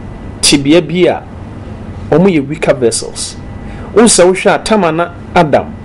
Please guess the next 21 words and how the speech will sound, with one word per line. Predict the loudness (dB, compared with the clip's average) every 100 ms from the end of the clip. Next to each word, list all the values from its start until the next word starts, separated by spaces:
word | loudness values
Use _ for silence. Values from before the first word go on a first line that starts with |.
| -14 -12 -12 2
ɛwɔ | 6 6
Garden | 4 0 0
of | -4 0
Eden, | 0 0 -6 -12 -14 -14 -14 -14 -12 -12 -12 -8
Satan | -2 4 4 4 -2 2
antumi | 4 4 2 -2 -2 -4 -8 -14 -14 -10 2
a | 4
overcome | 4 0 -2 -4 -4
no | -6 -4
with | -4 -4 -4
temptation | -2 0 0 -2 -4 -10 -12 -10 -10 -8
when | 2 2 4
we, | 0
you | 0 -4
know. | -6 -12 -14 -14 2
But | 4 4
Tam | 6 4
a | 6
Eve | 4 4 2
baeɛ | 4 4 0
no, | -8